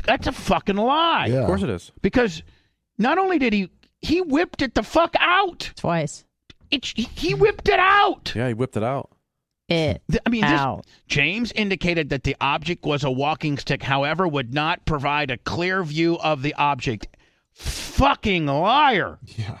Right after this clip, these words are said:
Speaker 3: Yep.
Speaker 4: Nice.
Speaker 2: She forgets she's wearing a body cam?
Speaker 4: I was just
Speaker 1: Lie,
Speaker 4: about to
Speaker 1: li-,
Speaker 4: say. <laughs>
Speaker 1: lie, lie number one, not just, like, bona fide lie number one.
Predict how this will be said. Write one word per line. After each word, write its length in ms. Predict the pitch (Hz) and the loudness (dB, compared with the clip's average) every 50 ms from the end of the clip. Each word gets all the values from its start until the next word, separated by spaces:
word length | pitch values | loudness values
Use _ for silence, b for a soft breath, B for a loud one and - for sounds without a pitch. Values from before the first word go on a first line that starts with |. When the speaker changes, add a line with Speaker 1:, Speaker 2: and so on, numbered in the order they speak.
| - _ | -14 _
Speaker 3:
Yep. 180 | 98 101 131 - _ _ _ _ _ _ _ - | -8 -8 -8 -8 _ _ _ _ _ _ _ -8
Speaker 4:
Nice. 400 | 170 165 165 - 147 - - - | -6 -6 -6 -8 -12 -16 -18 -20
Speaker 2:
She 140 | - - 101 | -16 -14 -12
forgets 320 | - 98 90 95 120 113 | -10 -6 -4 -2 -2 0
she's 160 | 123 113 101 101 | 0 0 0 2
wearing 160 | 120 117 95 | 2 0 0
a 60 | 90 | -2
body 260 | - 90 98 113 135 | -2 -2 -2 -2 0
cam? 140 | 123 - 160 | 2 4 4
Speaker 4:
I 60 | 170 170 | 6 6
was 80 | 175 | 6
just 160 | 190 220 240 | 6 6 6
Speaker 1:
Lie, 60 | 233 214 | 4 4
Speaker 4:
about 60 | 190 | 4
to 80 | 185 170 | 4 4
Speaker 1:
li-, 40 | 175 | 4
Speaker 4:
say. 320 | 233 240 240 220 185 196 | 4 4 6 4 4 4
<laughs> 40 | 220 | 4
Speaker 1:
lie, 360 | 160 170 185 202 233 240 - - | 4 4 4 4 4 2 2 0
lie 340 | 175 156 160 175 196 220 254 | 0 0 0 2 2 0 0
number 340 | 247 247 254 240 220 226 214 | 0 0 0 2 2 2 4
one, 380 | 196 185 208 202 180 160 143 | 4 4 4 4 4 2 2
not 220 | 147 208 269 311 - | 0 0 0 -2 -2
just, 420 | - - 339 311 - - - - - - - _ _ _ _ _ _ _ _ | -2 -2 -2 -2 -2 -6 -12 -18 -20 -20 -20 _ _ _ _ _ _ _ _
like, 260 | - 170 180 170 - - 117 113 - _ - | 0 2 2 2 0 -4 -8 -10 -10 _ -6
bona 540 | 139 131 120 113 139 185 202 240 233 277 208 | -4 -4 -2 0 0 2 2 4 2 2 0
fide 460 | 135 - 202 196 190 180 175 165 135 | 2 2 2 2 2 2 0 -2 -4
lie 840 | 117 117 120 131 151 180 208 220 208 190 165 156 147 143 143 139 - - | -6 -4 -2 -2 0 2 2 2 2 2 2 2 2 0 0 -2 -2 -2
number 300 | 131 143 143 143 143 139 | -2 0 0 2 2 2
one. 340 | 131 127 123 113 - - | 2 2 0 0 -2 -6